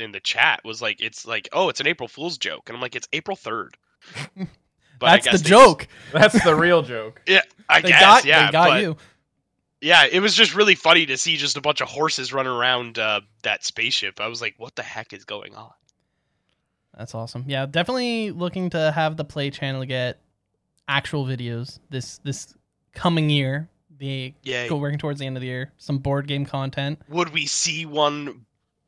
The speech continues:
Speaker 1: sometime by the end of summer?
Speaker 3: Yes, that
Speaker 2: Definitely.
Speaker 3: is the
Speaker 2: Yeah.
Speaker 3: plan. Yeah, yeah. We have
Speaker 1: Ooh.
Speaker 3: the plan for the board game stuff is, without going into too much detail, we have four or five board games picked out that we're gonna start with,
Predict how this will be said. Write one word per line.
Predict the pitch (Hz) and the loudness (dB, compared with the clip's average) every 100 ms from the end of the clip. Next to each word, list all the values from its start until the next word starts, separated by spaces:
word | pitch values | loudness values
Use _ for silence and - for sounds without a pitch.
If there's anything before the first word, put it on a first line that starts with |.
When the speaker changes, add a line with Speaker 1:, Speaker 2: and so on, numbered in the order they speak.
| _ | _
Speaker 1:
sometime | - 156 135 131 139 123 117 113 | -4 -2 -4 -4 -2 -2 -2 -4
by | 113 110 104 101 | 0 2 0 -2
the | 101 107 | -6 -4
end | 110 92 | -4 -4
of | - | -8
summer? | - - 98 92 110 170 349 466 | -6 -4 -6 -6 -4 -4 -4 -6
Speaker 3:
Yes, | 117 120 104 | 2 4 6
that | 151 143 | 4 2
Speaker 2:
Definitely. | 107 113 | 2 4
Speaker 3:
is | 117 117 | 2 0
the | 123 | -4
Speaker 2:
Yeah. | |
Speaker 3:
plan. | 123 95 98 | -2 0 0
Yeah, | 98 | 0
yeah. | 95 92 | 0 0
We | 90 101 | -2 2
have | 120 113 | 2 2
Speaker 1:
Ooh. | 110 120 139 101 85 50 _ | 0 -14 -14 -16 -18 -20 _
Speaker 3:
the | 120 | -6
plan | 120 - 143 160 | -6 0 0 0
for | 175 | 0
the | 139 | 0
board | 104 113 | 2 0
game | 113 117 | 0 -4
stuff | 113 113 113 92 | 0 2 2 0
is, | 92 87 90 | -4 -4 -6
without | 107 98 110 | -6 -2 -2
going | 113 | -2
into | 104 | -4
too | 113 | -6
much | 101 | -8
detail, | 110 95 95 | -8 -8 -8
we | 95 | -8
have | 90 | -8
four | - - 123 131 | -12 -4 0 0
or | |
five | 120 113 110 | 2 2 2
board | 98 101 | 0 -6
games | 101 98 | -6 -10
picked | - 95 - | -10 -12 -4
out | 107 113 | -4 -4
that | 101 | -6
we're | 95 | -6
gonna | 92 | -8
start | 85 - 131 | -4 2 4
with, | 131 135 - | 4 0 -2